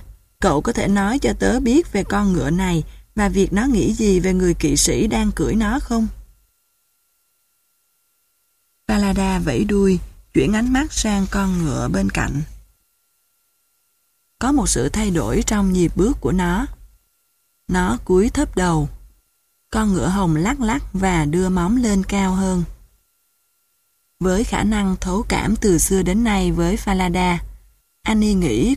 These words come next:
cô có thể phát hiện ra từng phản ứng của con ngựa hồng, nhưng cô chờ đợi những phán đoán của Falada để chắc chắn hơn. Engolat nhận thấy sự chú ý của công chúa.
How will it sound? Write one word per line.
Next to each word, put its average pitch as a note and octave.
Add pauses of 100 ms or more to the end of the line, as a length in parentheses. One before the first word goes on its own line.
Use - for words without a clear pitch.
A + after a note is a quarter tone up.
cô F#3+
có -
thể -
phát C4
hiện D3
ra F#3+
từng E3+
phản C3+
ứng F#3+
của F#3
con G3
ngựa C#3+
hồng, E3 (640)
nhưng A#3
cô A3+
chờ F#3+
đợi B2
những D#3
phán G#3
đoán G#3+
của D#3
Falada F#3+
để B2+
chắc -
chắn F#3+
hơn. G3 (1500)
Engolat F#3
nhận C3+
thấy F3
sự B2
chú F3+
ý G3
của D#3
công F3+
chúa. E3+